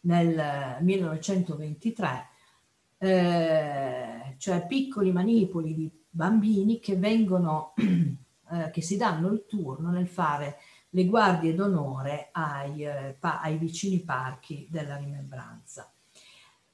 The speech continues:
Questo è di fondamentale importanza perché è un progetto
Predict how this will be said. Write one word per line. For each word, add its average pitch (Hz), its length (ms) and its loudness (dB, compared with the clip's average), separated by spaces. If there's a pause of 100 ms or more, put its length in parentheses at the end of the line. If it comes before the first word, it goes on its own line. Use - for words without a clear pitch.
(140)
Questo 302 400 2
è 190 420 4
di 202 380 0
fondamentale 196 680 -4
importanza 165 920 -2
perché 233 720 -2
è 208 440 -2
un 196 500 2
progetto 180 1000 0